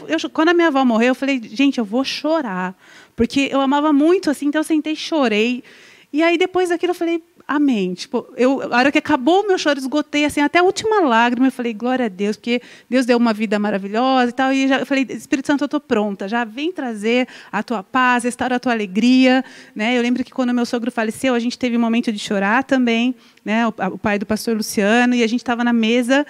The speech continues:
e aí a gente já tinha chorado bastante, a gente já tinha ido pro velório, e eu me lembro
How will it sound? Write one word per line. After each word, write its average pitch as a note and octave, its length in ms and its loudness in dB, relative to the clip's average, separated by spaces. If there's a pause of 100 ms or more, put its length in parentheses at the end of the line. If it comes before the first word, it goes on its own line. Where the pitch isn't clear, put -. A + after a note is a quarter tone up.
(320)
e A#3 120 2
aí A#3+ 180 4
a B3+ 60 4
gente B3+ 260 0
já A#3+ 100 0
tinha C4 160 0
chorado A#3+ 400 -2
bastante, C#4+ 680 2
a C4+ 60 4
gente A3+ 180 0
já G3+ 120 -2
tinha C4 140 -2
ido D4 100 2
pro E4+ 140 0
velório, C4+ 540 2
e C4+ 60 4
eu C#4 100 2
me D#4 100 4
lembro D#4 560 2